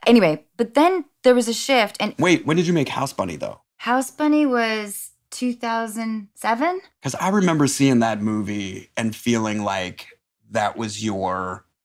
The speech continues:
Speaker 2: Legally Blonde. Like, it felt like such a flawlessly executed concept.
Speaker 1: Thanks.
Speaker 2: You were so fucking funny in it.
Speaker 1: Thanks. Well, this is what I wanted to ask you about, because during that time, work felt like it was really drying up for me.
Speaker 2: Yeah.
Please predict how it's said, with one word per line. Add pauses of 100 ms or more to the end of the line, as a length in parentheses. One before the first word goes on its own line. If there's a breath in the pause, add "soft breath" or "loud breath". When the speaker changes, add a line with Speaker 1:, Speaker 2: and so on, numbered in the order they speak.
(120)
Speaker 2:
Legally
Blonde. (240)
Like,
it
felt
like
such
a
flawlessly
executed
concept.
Speaker 1:
Thanks.
Speaker 2:
You
were
so
fucking
funny
in
it. (140)
Speaker 1:
Thanks.
Well,
this
is
what
I
wanted
to
ask
you
about,
because
during
that
time, (100)
work
felt
like
it
was
really
drying
up
for
me.
Speaker 2:
Yeah.